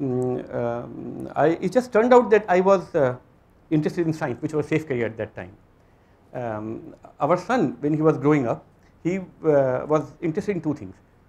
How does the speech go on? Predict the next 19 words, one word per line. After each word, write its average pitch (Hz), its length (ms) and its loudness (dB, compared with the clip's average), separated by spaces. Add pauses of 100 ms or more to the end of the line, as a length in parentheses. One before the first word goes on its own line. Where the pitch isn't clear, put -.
computer 170 360 -2
science 196 360 -4
and 143 160 0
music. 120 260 -2 (420)
And 151 140 -2
he 165 440 -2 (260)
shifted 165 320 -2
to 156 80 -4
rock 135 180 2
music. 104 220 -12 (640)
And 214 80 0
he - 20 6
was 262 140 8
very 214 160 4
passionate. - 400 -6 (180)
He 208 140 0
and 208 100 4
his 196 80 2
friends, 190 260 -2